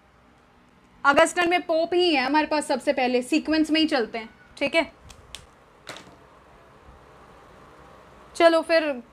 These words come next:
मिलते हैं, कल ग्यारह बजे मिलती हूँ, और इसके notes अभी send कर रही हूँ group पे। थोड़ी सी handwriting ऐसे ही होगी, ज़रा zoom करके पढ़ लेना, कोई बात नहीं। रिचू जी कह रही contemporary कर लो। रिचू जी देखती हूँ अभी,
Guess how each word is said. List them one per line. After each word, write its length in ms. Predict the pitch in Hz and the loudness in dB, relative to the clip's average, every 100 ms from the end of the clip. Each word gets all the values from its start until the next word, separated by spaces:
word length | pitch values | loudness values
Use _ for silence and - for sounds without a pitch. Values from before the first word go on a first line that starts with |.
| 208 | -4
मिलते 340 | 269 339 330 | 0 2 6
हैं, 140 | 392 370 | 6 8
कल 180 | 359 359 | 6 8
ग्यारह 220 | 320 320 | 6 6
बजे 220 | 320 330 | 2 -4
मिलती 300 | 311 277 269 | -4 -6 -8
हूँ, 140 | 247 233 - - - - _ - _ _ _ _ - | -12 -14 -20 -20 -20 -20 _ -20 _ _ _ _ -10
और 100 | 294 | -4
इसके 220 | 320 - 381 | -4 0 4
notes 280 | 330 339 359 | 6 6 6
अभी 160 | 359 | 4
send 260 | 349 320 320 | 2 0 4
कर 140 | 311 | 2
रही 100 | 285 | 2
हूँ 100 | 285 | -2
group 200 | 254 240 - | -2 -6 -8
पे। 120 | 226 - _ _ _ - - - - - _ _ - - - - | -14 -14 _ _ _ -20 -20 -20 -20 -20 _ _ -20 -20 -20 4
थोड़ी 180 | 320 359 | 4 6
सी 140 | 370 | 4
handwriting 580 | 370 320 302 302 339 349 | 4 4 6 6 6 4
ऐसे 220 | 311 302 | 4 2
ही 60 | 339 | -2
होगी, 180 | 320 370 | 0 4
ज़रा 220 | 339 359 | 6 6
zoom 300 | 277 311 320 | 2 0 2
करके 260 | 311 302 | 2 4
पढ़ 220 | 294 269 233 | 2 2 0
लेना, 280 | 233 226 208 - | -4 -6 -12 0
कोई 140 | 285 | 2
बात 280 | 262 240 220 | 4 4 2
नहीं। 120 | 220 214 - _ _ _ _ - _ _ - - - - - - | -12 -16 -20 _ _ _ _ -20 _ _ -20 -20 -20 -20 -14 -2
रिचू 260 | 302 294 | -2 2
जी 140 | 320 349 | 2 4
कह 140 | 339 | 6
रही 140 | 330 370 | 6 4
contemporary 720 | 330 311 311 311 311 330 349 | 2 4 2 2 4 4 4
कर 160 | 320 254 | 2 2
लो। 220 | 254 240 - _ - _ _ _ _ - - _ _ _ - _ _ _ - _ - - - - - | 0 -4 -8 _ -20 _ _ _ _ -20 -20 _ _ _ -20 _ _ _ -20 _ -20 -20 -20 -20 -2
रिचू 240 | 311 349 415 | 0 4 4
जी 140 | 403 | 4
देखती 340 | 330 359 - 403 | 6 4 4 4
हूँ 180 | 381 | 6
अभी, 260 | 320 269 302 | 4 2 -4